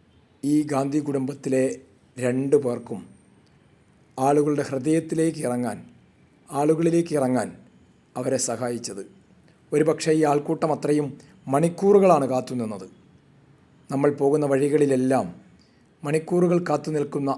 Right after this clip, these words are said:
ആൾക്കൂട്ടത്തെയാണ് കണ്ടത്. അവർ മഴ വകവയ്ക്കാതെ, വെയിൽ വകവയ്ക്കാതെ, വെള്ളം പോലും കുടിക്കാതെ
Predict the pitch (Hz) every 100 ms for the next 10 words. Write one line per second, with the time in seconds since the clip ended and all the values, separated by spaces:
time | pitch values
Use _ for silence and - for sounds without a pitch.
0 | 139 147 156 175 170 160 127 107 90 90
1 | 92 - _ _ _ _ _ _ _ _
2 | _ _ _ _ _ _ _ - 131 139
3 | 139 - - _ _ _ _ _ _ _
4 | _ _ _ _ - 135 151 147 139 139
5 | 135 139 131 139 - - _ - 143 151
6 | 156 143 143 143 139 143 143 156 - _
7 | _ _ _ _ _ _ 151 160 202 190
8 | 196 190 160 143 151 131